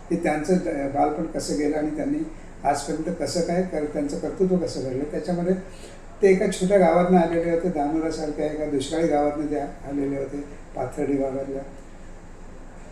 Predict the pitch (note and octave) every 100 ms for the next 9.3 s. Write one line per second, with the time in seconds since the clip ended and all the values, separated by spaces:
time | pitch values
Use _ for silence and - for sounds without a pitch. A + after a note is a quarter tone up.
0 | - - - F3 D#3+ E3+ F#3 D#3 E3+ E3
1 | D#3+ D#3 D3 D#3 D#3 - - C#3 C#3 E3
2 | D3 D3 D3+ C#3 D3 D3+ D3+ D#3 D3+ C#3+
3 | C#3 C#3 C#3+ E3+ C3+ F3 F#3 F3+ - D#3+
4 | D#3 D#3 - C#3+ D3+ D3 D#3 D3+ D3 C#3
5 | C#3+ - C3 B2+ D3 - - - C#3+ B2+
6 | D3+ B2+ B2+ D3 D3 C3 C3 - D3 C3+
7 | B2+ C#3 C3+ C3 C#3 C3+ B2 C#3+ C#3 C3
8 | C3 C3+ B2 C#3 B2+ B2+ B2 B2+ B2+ B2+
9 | C#3 - -